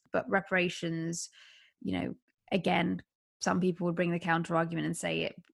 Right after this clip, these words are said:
indicts Black people into a dark past. Um, but again, it's not something that can be forgotten. Um, it needs to be embedded within the curriculum so that this level of ignorance that we're seeing, the polarization between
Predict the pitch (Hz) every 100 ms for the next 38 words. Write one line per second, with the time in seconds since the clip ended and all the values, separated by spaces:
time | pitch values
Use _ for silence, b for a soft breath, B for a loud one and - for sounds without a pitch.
0 | - 185 175 175 170 - 160 - 170 165
1 | 165 160 165 - 160 156 170 170 127 -
2 | 165 160 160 - - - _ 175 165 175
3 | 185 185 185 180 180 170 165 165 - 175
4 | 175 165 - - 185 180 175 175 170 170
5 | - - 180 175 _ - 175 170 - 175
6 | 180 180 - - 170 165 160 170 170 165
7 | 165 170 165 160 160 165 180 165 - 180
8 | 147 180 - 170 185 190 170 180 170 165
9 | 165 190 185 160 156 - - 170 170 175
10 | 165 160 - 180 175 165 170 170 170 -
11 | 175 - - 82 175